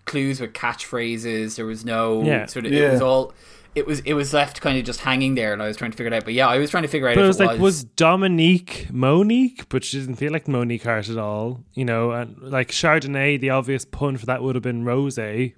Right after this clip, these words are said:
Speaker 2: but Rosé wasn't whiny, so I don't know, it was strange.
Speaker 3: Rosé was, Rosé was giving off a few lines, um, which looked like they were referencing somebody. And then there was, who was it? Was it Simone that said, or,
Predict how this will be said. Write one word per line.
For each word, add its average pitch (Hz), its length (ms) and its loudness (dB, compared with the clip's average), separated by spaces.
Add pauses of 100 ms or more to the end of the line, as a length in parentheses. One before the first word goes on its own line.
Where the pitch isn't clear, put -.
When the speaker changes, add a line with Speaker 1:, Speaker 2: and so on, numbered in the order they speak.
Speaker 2:
but 107 240 -4
Rosé 127 400 0
wasn't 110 260 -6
whiny, 107 540 -8
so 110 240 -10
I 107 80 -14
don't 107 160 -16
know, 98 180 -18
it 107 60 -12
was 110 160 -10
strange. 98 460 -14
Speaker 3:
Rosé 226 420 4
was, 202 200 2
Rosé 196 520 2
was 180 100 0
giving 180 320 2
off 180 220 2
a - 40 -4
few 180 220 0
lines, 147 640 2 (680)
um, 127 680 2 (120)
which 143 280 -4
looked 147 260 0
like 135 160 0
they 135 80 -2
were 131 400 0 (180)
referencing 139 600 0
somebody. 123 440 0 (720)
And 127 120 4
then 127 180 4
there 127 120 4
was, 123 300 0 (140)
who 170 140 2
was 151 160 -4
it? 127 60 -4
Was 131 120 -8
it 123 40 -10
Simone 151 560 0
that - 100 -8
said, 170 420 2 (300)
or, 120 580 2